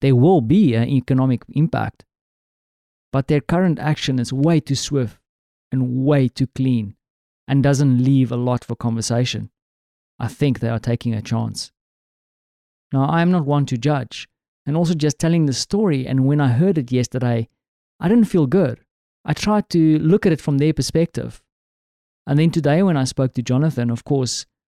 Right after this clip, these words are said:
the conversation started with the worry we have for his fiancée.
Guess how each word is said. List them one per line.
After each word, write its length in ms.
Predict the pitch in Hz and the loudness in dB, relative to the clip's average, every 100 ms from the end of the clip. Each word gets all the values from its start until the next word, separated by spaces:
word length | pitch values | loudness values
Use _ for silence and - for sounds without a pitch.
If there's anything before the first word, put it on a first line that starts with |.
| _ _ | _ _
the 80 | 139 | -4
conversation 600 | 190 202 180 180 175 156 | 0 0 0 0 0 -2
started 420 | - 151 143 120 | 0 0 0 0
with 320 | 131 127 - _ _ _ _ _ _ - | 0 -2 -4 _ _ _ _ _ _ -2
the 80 | 135 | 2
worry 300 | 135 160 151 | 4 4 4
we 180 | 143 | 4
have 400 | 127 139 135 123 | 2 2 0 -2
for 200 | 117 135 | -6 -8
his 380 | 120 135 127 - | -6 -4 -4 -6
fiancée. 800 | - 135 127 135 127 120 120 107 | -6 -2 0 0 -2 -4 -6 -10